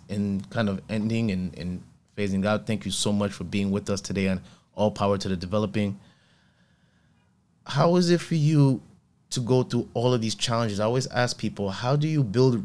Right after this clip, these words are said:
resiliency? How do you build resili-, how did you build your resiliency through all these challenges, through all these years, through all the political dilemmas, through all the financial dilemmas I can imagine?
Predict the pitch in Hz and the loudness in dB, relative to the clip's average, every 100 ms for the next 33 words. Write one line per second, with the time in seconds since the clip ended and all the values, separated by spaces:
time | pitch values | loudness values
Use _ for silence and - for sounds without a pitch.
0 | 95 110 98 98 117 107 98 - 85 71 | -4 -4 -4 -2 0 0 0 -2 -2 -6
1 | - - _ _ _ - 101 113 123 117 | -12 -20 _ _ _ -16 -6 -2 -2 0
2 | 120 110 107 98 107 98 113 120 120 104 | 0 2 0 0 0 0 -2 -2 -2 -2
3 | 110 107 101 101 101 92 104 98 92 92 | 0 0 0 0 0 0 0 0 0 -2
4 | 92 90 92 - _ _ _ - 98 95 | -2 -4 -6 -16 _ _ _ -6 -4 -2
5 | 117 113 107 104 - 113 104 95 - 98 | 0 2 2 0 0 0 0 -2 -4 -4
6 | 101 110 101 98 101 98 95 101 92 110 | 0 0 0 -2 -2 0 -2 -4 -2 -2
7 | 101 98 104 107 98 101 95 101 101 98 | -2 -4 -4 -4 -2 -4 -4 -4 -4 -4
8 | 98 98 101 90 104 101 98 95 110 107 | -4 -4 -4 -4 -4 -4 -4 -2 -2 -2
9 | 92 98 98 95 92 95 - 92 92 98 | -4 -2 -2 -2 -2 -6 -6 -4 -4 -4
10 | 95 87 85 | -6 -8 -10